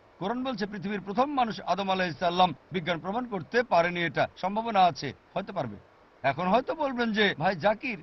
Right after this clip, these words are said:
এমন সুন্দর আলোচনা করলেন বিজ্ঞান এবং প্রযুক্তির উপর, শতভাগ প্রমাণ দিয়ে মৃত্যুর পরের জীবনকে আপনি বিশ্বাস করেন? জিনে কি বিশ্বাস করেন? জান্নাত জাহান্নাম বিশ্বাস করেন? আপনি তো ডাক্তার,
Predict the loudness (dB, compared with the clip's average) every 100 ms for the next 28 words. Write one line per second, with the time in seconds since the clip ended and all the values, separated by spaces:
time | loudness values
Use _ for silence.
0 | -2 -2 -2 -6 -4 -4 -4 -6 -2 -2
1 | -2 -6 -6 -4 -4 -2 -2 -2 -4 -4
2 | -4 2 6 6 2 -4 -6 -4 -4 -4
3 | -8 -8 -2 0 0 2 2 0 -2 -2
4 | 2 6 6 6 2 4 2 2 4 4
5 | 2 _ -4 -2 -2 -6 0 2 2 0
6 | -2 -2 -2 -4 -4 0 0 0 -2 -2
7 | -8 _ _ _ _ _ _ _ -8 0
8 | 0 0 -2 -2 -2 2 2 2 -2 _
9 | _ _ _ _ _ _ 2 4 4 4
10 | 4 4 2 0 -2 0 2 0 -4 _
11 | _ _ _ _ _ _ _ _ _ _
12 | 4 4 2 2 6 6 8 6